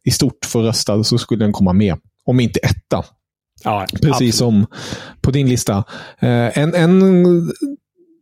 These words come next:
Speaker 1: en grej som vi inte tog upp, som jag tror skulle vara också med på en lista, som inte kommer nu med på listan, är ju den där, du kan säga det så fint, namnet på det. Barca P S G.
Speaker 2: La Remontada, den är inte med, nej. Vändningen.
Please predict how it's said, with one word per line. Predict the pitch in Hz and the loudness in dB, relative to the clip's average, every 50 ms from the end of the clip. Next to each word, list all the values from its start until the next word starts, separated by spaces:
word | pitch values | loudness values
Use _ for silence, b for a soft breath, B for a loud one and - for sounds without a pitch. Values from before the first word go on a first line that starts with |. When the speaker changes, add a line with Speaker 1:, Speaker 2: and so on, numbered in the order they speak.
| _ - | _ -2
Speaker 1:
en | - 165 170 175 180 180 175 175 165 151 | 0 2 4 4 6 6 6 4 4 4
grej | 151 147 156 151 | 2 2 2 0
som | 139 - 156 147 | 2 2 2 2
vi | 143 | 2
inte | 123 107 - 185 | 2 0 0 0
tog | - 240 165 | 2 2 2
upp, | 139 127 - - | 2 2 0 0
som | - 131 | 0 2
jag | 127 120 | 2 2
tror | - 202 226 226 | 2 4 4 4
skulle | 202 - - 196 175 | 2 2 2 2 2
vara | 160 143 135 123 113 95 | 4 2 2 2 0 0
också | - - 143 - - - 208 | 0 -2 -4 -2 0 2 2
med | 202 180 135 - | 4 4 2 2
på | 135 | 0
en | 123 | 0
lista, | 117 110 - - 110 | 0 0 0 0 -2
som | - - 123 123 | 0 0 0 0
inte | 120 113 - - 107 | 0 0 0 -4 -4
kommer | - - 151 147 185 247 | -2 -2 2 2 4 4
nu | 254 202 139 | 4 4 4
med | 113 98 92 110 - | 4 4 2 2 0
på | 127 | 0
listan, | 104 104 - - - 101 | 0 0 0 0 0 0
är | 107 127 147 175 | 2 2 2 4
ju | 190 202 180 | 4 4 4
den | 160 143 123 | 4 4 4
där, | 113 107 104 104 104 113 B B B B B B B B B _ - | 4 2 2 0 0 -2 B B B B B B B B B _ -2
du | 139 135 123 | 0 0 2
kan | 143 131 127 | 2 0 2
säga | - 131 131 | 2 2 2
det | 120 113 | 2 0
så | - 123 | 0 0
fint, | 110 - 120 107 - - | 0 0 -2 -2 0 2
namnet | 135 131 139 147 147 127 107 95 - - | 2 2 4 4 4 4 4 4 2 0
på | - 98 92 | 0 0 2
det. | 92 92 101 b b b b b b _ - | 2 0 0 b b b b b b _ -4
Barca | 139 127 120 107 107 - - 127 120 | -2 -2 -2 -2 -2 -2 -2 -2 -2
P | 117 - 135 123 113 110 | -2 0 0 0 2 0
S | 107 - - | 0 -2 -2
G. | 147 120 92 90 104 - b b b b b b b b b b b b b b b - | 0 0 0 0 -2 -2 b b b b b b b b b b b b b b b -2
Speaker 2:
La | 135 156 175 175 175 170 | 0 0 2 2 2 2
Remontada, | 185 185 175 175 175 160 - 180 202 269 311 294 226 151 139 120 113 | 2 2 2 2 0 0 0 0 0 2 2 2 0 0 -2 -2 -2
den | 110 113 147 185 262 302 339 | -2 0 0 2 2 4 2
är | 311 | 2
inte | 185 - 156 127 | 2 0 0 0
med, | 123 113 104 | 0 0 0
nej. | 98 98 104 | 0 0 0
Vändningen. | 117 139 185 185 156 143 147 175 262 311 277 196 135 107 104 104 | 0 0 2 2 2 2 2 4 4 4 4 2 2 0 -2 -4